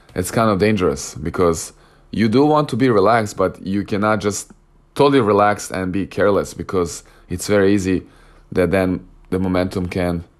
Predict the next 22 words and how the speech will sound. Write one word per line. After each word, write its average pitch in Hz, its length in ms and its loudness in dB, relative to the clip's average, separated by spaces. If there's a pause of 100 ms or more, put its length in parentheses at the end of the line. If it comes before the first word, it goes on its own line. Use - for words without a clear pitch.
(180)
turn 107 140 2
around. 90 320 0 (560)
The 90 120 -2
number 120 300 2
two, - 400 0 (960)
you 110 240 0
get 110 400 2
tight, 107 600 0 (100)
you 95 100 -6
get 104 180 -4
very 131 220 2
tight 123 460 0 (580)
when 95 140 -4
you 101 100 0
realize 104 500 4
that 98 180 -4
you 98 100 -4
can 98 180 -2
actually 101 340 -4
win 101 180 -2
the 90 60 0
match. 87 460 -4